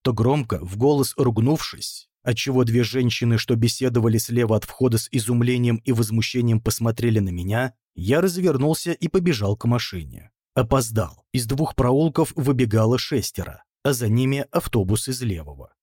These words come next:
Значит, не показалось. Этот автобус с рейсовым номером ехал за мной. Там только номер маршрута меняли, и все. Выдернув из-под куртки пистолет, я не в дубленке был. В ней в машине неудобно. Это легче было,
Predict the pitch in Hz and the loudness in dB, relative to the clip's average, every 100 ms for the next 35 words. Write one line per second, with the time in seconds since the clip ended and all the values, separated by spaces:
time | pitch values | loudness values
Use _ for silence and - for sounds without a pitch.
0 | _ - 104 120 117 117 131 123 123 131 | _ -6 -2 0 -2 -2 -2 0 2 0
1 | 117 107 76 - - - _ _ 139 127 | -2 -4 -8 -14 -16 -18 _ _ 0 0
2 | 139 123 - 143 151 92 - - - 135 | 2 0 2 2 2 -2 -6 -6 -2 -2
3 | 131 - 120 117 127 151 104 87 87 113 | -2 -2 0 2 2 0 -2 -4 -4 -2
4 | 120 - 120 131 135 120 78 - _ _ | 0 0 0 0 0 0 -2 -10 _ _
5 | - 127 139 131 139 127 113 113 117 131 | 0 0 2 2 2 4 4 2 0 -2
6 | - 175 127 104 104 101 85 69 - _ | -2 -2 0 0 2 0 -2 -10 -20 _
7 | - 143 - - 69 - _ _ _ _ | -4 -2 -4 -10 -16 -20 _ _ _ _
8 | 95 135 151 147 147 120 - - 131 - | -2 0 2 0 -2 -2 -6 -2 -2 0
9 | 147 127 - 117 117 - 104 107 139 - | -2 -2 -4 -2 -2 -2 0 2 2 -2
10 | - _ 107 117 110 110 156 175 113 95 | -20 _ 0 2 2 2 2 2 0 -2
11 | 95 80 76 _ _ 110 110 123 143 139 | -6 -8 -10 _ _ -2 2 2 2 0
12 | 117 120 - 120 123 131 160 156 90 90 | 2 2 0 0 0 0 2 2 2 -2
13 | 80 - _ 151 165 175 160 156 117 - | -8 -14 _ -2 0 0 0 0 0 -4
14 | 87 85 73 | -6 -8 -10